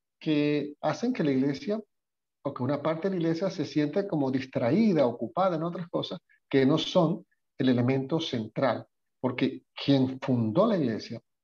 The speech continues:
Jesucristo lo dijo claro y dejó cosas muy claras. Que nosotros hayamos, eh, las hayamos cubierto, ese es nuestro problema y de allí tenemos que salir, porque no se percibe una iglesia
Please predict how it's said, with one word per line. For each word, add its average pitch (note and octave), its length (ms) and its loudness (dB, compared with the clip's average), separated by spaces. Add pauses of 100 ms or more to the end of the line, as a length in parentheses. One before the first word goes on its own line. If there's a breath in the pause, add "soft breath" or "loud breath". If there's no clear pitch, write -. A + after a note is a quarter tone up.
(680)
Jesucristo B2 600 0
lo D#3+ 100 6
dijo B2+ 280 2
claro - 340 0 (680)
y - 60 -4
dejó C3 260 2
cosas - 380 2
muy E3 260 4
claras. - 460 2 (480)
Que C#3 120 2
nosotros D#3+ 420 4
hayamos, E3+ 540 4 (140)
eh, B2 440 -2 (160)
las B2 240 0
hayamos C3+ 520 2
cubierto, F3+ 520 0
ese D#3 140 -8
es C#3+ 100 -6
nuestro D3+ 320 -2
problema A#2+ 640 0
y B2+ 100 -4
de A#2 80 0
allí A#2 160 2
tenemos D#3+ 320 2
que F3+ 120 -2
salir, F3 360 -4 (560)
porque B2 440 -6 (460)
no D3 220 6
se G3 200 2
percibe B2+ 680 0 (640)
una D#3+ 160 4
iglesia C#3+ 540 -2